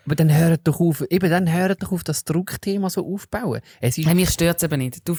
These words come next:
Speaker 2: also ich f-, äh, empfinde das jetzt nicht so krass wie du. Aber ja, ich weiss schon, was du meinst. Es wird jedes Jahr thematisiert. Aber vielleicht
Speaker 1: Und ich
Speaker 2: müssen wir
Speaker 1: sage,
Speaker 2: auch
Speaker 1: ihr,
Speaker 2: drüber
Speaker 1: ihr
Speaker 2: reden.
Speaker 1: habt wahrscheinlich, ich würde Ihnen sagen,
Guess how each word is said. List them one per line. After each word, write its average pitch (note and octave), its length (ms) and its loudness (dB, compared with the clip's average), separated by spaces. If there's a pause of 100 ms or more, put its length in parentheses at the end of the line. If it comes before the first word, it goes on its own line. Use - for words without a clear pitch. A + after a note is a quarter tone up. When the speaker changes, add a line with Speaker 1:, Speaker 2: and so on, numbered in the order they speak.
Speaker 2:
also - 380 -2
ich F3 200 -4
f-, - 380 -12
äh, A2 200 -2
empfinde D3 340 -2
das C#3+ 140 -6
jetzt D3 180 -2
nicht D3+ 160 -4
so D#3+ 80 -8
krass - 400 -6
wie C#3 80 -8
du. C3+ 100 -6
Aber B2+ 200 -4
ja, D3+ 180 2
ich D3+ 160 -8
weiss C#3+ 200 -2
schon, C#3+ 100 -8
was C#3 60 -10
du C3+ 60 -12
meinst. A#2+ 280 -12
Es C#3 100 -12
wird D3+ 160 -6
jedes C#3+ 220 -6
Jahr C3+ 140 -10
thematisiert. - 600 -14 (1400)
Aber B2+ 100 -16
vielleicht C3 240 -10 (120)
Speaker 1:
Und C#3 120 -2
ich C#3 60 0
Speaker 2:
müssen - 20 -2
wir E3 60 -2
Speaker 1:
sage, D#3+ 220 2
Speaker 2:
auch - 40 0
Speaker 1:
ihr, C#3+ 140 4
Speaker 2:
drüber D3 300 -4
Speaker 1:
ihr D3+ 80 -2
Speaker 2:
reden. C#3+ 200 2
Speaker 1:
habt F#3 220 2
wahrscheinlich, E3+ 600 0
ich D3 160 -2
würde D3+ 200 2
Ihnen D#3 180 2
sagen, C#3+ 380 0